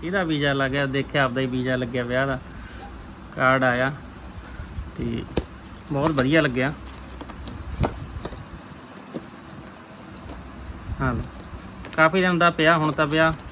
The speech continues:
ਨਿਬੜ ਗਿਆ, ਪਰ ਮੈਂ ਦੇਖਿਆ, ਮੈਂ ਕਿਹਾ ਵੀ ਦਿਖਾਉਣਾ ਚਾਹੀਦਾ, ਨਵੀਂ ਚੀਜ਼ ਆਈ ਆ, ਸੋਹਣਾ ਲੱਗਦਾ। ਲਓ,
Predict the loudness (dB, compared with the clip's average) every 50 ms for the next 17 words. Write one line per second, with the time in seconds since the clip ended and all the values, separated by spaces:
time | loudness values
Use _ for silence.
0 | -6 -4 -4 0 2 2 2 2 2 0 0 -2 -6 -14 -18 -18 -18 -16 -16 -16
1 | -16 -16 -16 -16 -16 -16 -16 -14 -10 -4 0 2 2 4 4 4 4 4 2 2
2 | 2 2 0 0 0 0 2 2 4 4 2 0 -2 -6 -10 -12 -12 -10 -12 -12
3 | -12 -12 -10 -6 -4 -2 -2 0 0 0 2 2 0 0 -2 -6 -10 -10 -6 -2
4 | -2 0 2 2 4 4 4 4 4 4 2 2 2 2 2 0 0 0 0 -2
5 | -2 -2 -4 -4 -2 2 2 4 6 6 4 4 4 2 2 4 4 4 4 2
6 | 2 0 -2 -4 -6 -10 -10 -10 -10 -10 -10 -10 -12 -12 -10 -10 -8 -6 -4 -6
7 | -4 -4 -6 -6 -6 -4 -2 0 4 4 6 6 6 4 2 0 -2 -4 -6 -10
8 | -14 -14 -14 -16 -14 -14 -10 -8 -6 -6 -6 -8